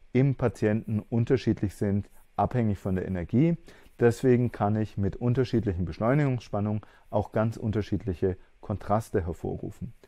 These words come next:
Typischerweise verwendet man niedrige Beschleunigungsenergien bei kürzeren Pfadlängen und bei weicheren Materialien.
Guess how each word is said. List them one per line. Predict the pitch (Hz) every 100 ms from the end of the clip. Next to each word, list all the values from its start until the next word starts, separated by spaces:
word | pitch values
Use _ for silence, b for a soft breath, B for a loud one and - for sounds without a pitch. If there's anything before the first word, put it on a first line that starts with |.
| -
Typischerweise | - 175 180 160 156 131 123 120 127 120
verwendet | 113 113 101 107 104 107
man | 95 98
niedrige | 107 165 170 147 139
Beschleunigungsenergien | 127 - 120 120 117 104 113 104 95 110 110 b b _
bei | 98
kürzeren | - 131 123 110 98 90
Pfadlängen | - 123 131 139 131 135 - b -
und | - 104
bei | 107 90
weicheren | 95 110 117 107 98
Materialien. | 92 - 95 98 127 147 143 135